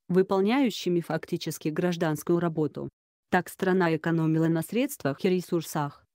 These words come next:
так как солдат гораздо более дисциплинирован и неприхотлив, нежели гражданский рабочий. К концу тысяча девятьсот семьдесят девятого года валовый национальный продукт на душу населения в Северной Корее был втрое меньше, чем в Южной Корее,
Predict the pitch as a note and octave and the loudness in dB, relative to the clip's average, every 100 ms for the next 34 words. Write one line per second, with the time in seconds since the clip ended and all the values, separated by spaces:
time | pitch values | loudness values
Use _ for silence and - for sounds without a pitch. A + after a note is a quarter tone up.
0 | _ G3 F3+ G3 - - F3+ F3+ G3 F3+ | _ -2 0 -2 -4 -4 -2 -2 -2 2
1 | G3 F#3 E3+ F3+ F#3 F#3 F3 F3 - E3 | 2 2 2 2 4 4 2 0 -2 -6
2 | - G#3 A3 G#3+ G#3 G#3 A3+ G#3+ G3 - | 0 2 2 2 2 4 4 2 0 0
3 | F3+ G3 C#4 D4+ _ _ F#3 F3+ E3 F3 | -2 2 2 2 _ _ 2 2 4 0
4 | D#3 E3+ F3+ E3+ D#3+ D3 - E3+ F3 F3 | 0 0 -2 0 -2 -2 -2 -2 0 0
5 | D#3 - C#3 - _ _ _ _ _ _ | 0 -4 -8 -12 _ _ _ _ _ _
6 | - D#3+ E3+ F#3 F3 G3 - E3+ E3 E3 | -2 0 0 -2 0 0 0 -4 -2 0
7 | E3+ - E3 - F3 E3 - D#3+ D3+ E3+ | 0 -2 -4 2 2 2 -2 -4 -2 0
8 | D#3 D#3 D3 D3+ A#3+ A3+ G#3+ F3 E3 D#3 | 0 -2 -4 0 0 2 0 0 0 0
9 | D#3 D#3+ - F#3 F3+ E3 D3+ D3 E3 D#3 | 0 0 0 0 2 2 0 -2 -4 -2
10 | C#3+ - F3+ F3 E3 F3 D#3+ D#3 - F#3+ | -4 -4 -2 0 0 -4 -2 -2 -2 0
11 | A3 G#3+ G3 - G3+ F3+ E3 E3 G#3 A3 | 2 0 -2 0 2 2 0 2 2 4
12 | D4+ C4 G#3 G3+ - F3+ D#3+ E3 A3+ A#3+ | 4 4 2 0 0 2 4 4 2 0
13 | - C#3 C#3 _ - A3+ G3 F#3 B3 C#4+ | -2 -6 -8 _ -2 2 2 2 2 2
14 | F3 E3 G3 G3 B3+ B3+ D3 | 2 0 2 2 4 4 0